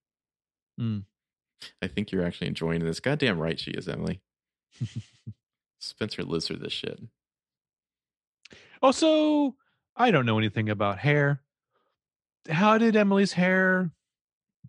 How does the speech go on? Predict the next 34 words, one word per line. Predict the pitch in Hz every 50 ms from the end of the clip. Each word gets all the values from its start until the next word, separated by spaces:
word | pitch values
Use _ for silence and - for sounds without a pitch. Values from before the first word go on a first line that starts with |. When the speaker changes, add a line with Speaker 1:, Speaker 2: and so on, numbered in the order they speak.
| - 160
Speaker 1:
depoof? | 170 151 107 175 170 220 - - - - _ -
Speaker 2:
I | 107 110 113
mean, | 113 110 107
I, | 104 98 92 - -
I | 90 90
guess | - 92 85 - -
you | 90 82
can | - 82 80
do | 80 82 80 80
it, | 80 80 - - 98 _ _ _ _ - -
you | - 95
know, | 85 80 80 80
with | 80 82 - - _ _ _ _ _ _ _ _ _ _ _ _ _ _ _ _
some | - - - 85 80 80 82 - _ _ _ _ _ - -
water. | 82 80 78 80 80 80 85
Speaker 1:
If | 85 -
you, | 139 139 - - - _ _ _ _ _ -
if | - - -
you | 131
know | 127 123
the | 113 120
right | 113 117 117 113 - - - -
Speaker 2:
Yeah. | - 90 87 85
Speaker 1:
magical | - 120 117 110 120 -
phrase. | 117 - 135 123 123 131 135 - - -
Speaker 2:
Mm-hmm. | 107 92 87 98 87 - _ _ _ _ _ _ _ _ _ _ _ _ _ _ _ _ _ _ _ - - - - _ _ _ _ _ -
Nice | 190 - - 90 87 - - -
little | 85 87 85 82 82 80 85 92
swinging | - - - - 90 85 82 82 82
chair | 82 - - 85 85 82
there. | 82 80 80 80 87 - _ _ _ _ _ -
Extra | 85 - - - -
creepy. | - - - - - - 92 - - _ _ _ _ _ _ _ _ _ _ - -
Speaker 1:
Mm-hmm. | 113 104 104 98